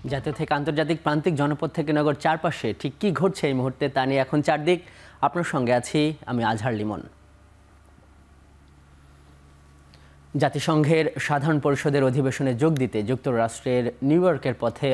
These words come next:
অন্তর্বর্তী সরকারের প্রধান উপদেষ্টা ডক্টর মোহাম্মদ ইউনূস। সোমবার ভোর পাঁচটার পর কাতার এয়ারওয়েজের বাণিজ্যিক ফ্লাইটে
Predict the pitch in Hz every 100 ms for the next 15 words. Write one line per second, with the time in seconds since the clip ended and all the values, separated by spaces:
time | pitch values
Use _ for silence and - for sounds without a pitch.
0 | 120 127 156 165 175 175 147 - 131 120
1 | 139 151 117 107 104 - 160 185 - -
2 | - - 123 131 127 135 117 113 110 101
3 | 135 135 104 104 - - - - - -
4 | 180 156 143 147 120 156 147 - 131 -
5 | 139 120 131 131 127 - 127 127 139 120
6 | 120 120 113 120 101 117 143 160 - -
7 | 123 107 123